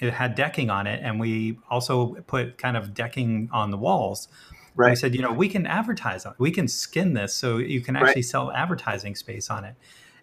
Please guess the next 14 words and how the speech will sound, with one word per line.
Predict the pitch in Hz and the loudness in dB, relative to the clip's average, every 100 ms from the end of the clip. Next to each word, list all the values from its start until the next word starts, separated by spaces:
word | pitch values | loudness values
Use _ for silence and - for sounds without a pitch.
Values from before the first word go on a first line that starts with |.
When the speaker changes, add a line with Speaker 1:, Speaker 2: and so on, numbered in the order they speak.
| - | 0
Speaker 1:
And, | 131 123 151 | 2 4 4
you | |
know, | 113 | 2
we | 110 139 | 2 0
could | 120 123 - | -2 -4 -6
essentially | 117 - 175 151 139 | -4 0 0 0 0
install | 113 - 131 127 117 110 - - - - | -2 0 2 2 2 0 -10 -20 -8 2
rolling | 120 139 139 127 | 4 4 4 4
<laughs> | 123 | 4
billboards | 220 180 - - - 180 - - | 4 2 2 0 2 0 0 0
in | 151 | 2
there. | 117 107 | 4 4
So, | - | 6
Speaker 2:
Right. | - | 6